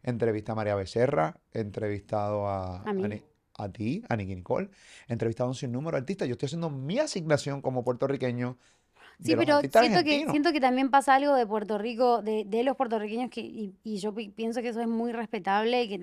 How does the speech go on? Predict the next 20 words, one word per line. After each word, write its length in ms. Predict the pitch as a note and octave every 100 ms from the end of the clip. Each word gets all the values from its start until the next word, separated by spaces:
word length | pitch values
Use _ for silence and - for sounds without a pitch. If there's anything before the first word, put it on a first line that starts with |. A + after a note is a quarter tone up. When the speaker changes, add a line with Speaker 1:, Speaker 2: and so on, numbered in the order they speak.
| G3
Speaker 2:
las 160 | F#3+ -
cosas 300 | G#3 G3+ G3
son 120 | G3+
como 180 | G#3 G3+
son, 280 | - A3 B3 - - - _
que 120 | -
también 280 | A3+ G#3 A#3+
ellos 220 | B3+ B3+
saben 340 | - B3+ C4 B3+
que 240 | A3 G3+ -
acá 300 | G3+ G3+ G#3+
está 540 | G3 A#3 A3+ A3 G#3+ G3+
como 560 | G3 G3 F#3 F#3 F#3 _ _ _ _ _ _ _
la 240 | A3 G3+
verdadera 640 | G3+ G3 F#3+ F#3+ A3 A3+ A3
cepa, 640 | - A#3+ A3+ A3+ G#3+ G#3 G#3
digamos, 680 | G#3 G#3+ G#3+ G#3+ G#3+ A3
¿entendés? 440 | G#3+ G3 F#3 G3 G#3+
Entonces, 500 | G3+ G#3+ A3 G#3 - _ _ _ _ -
em, 1200 | A3 G#3 G3+ G3 G3 F#3+ F#3+ F#3 F#3 F#3 F#3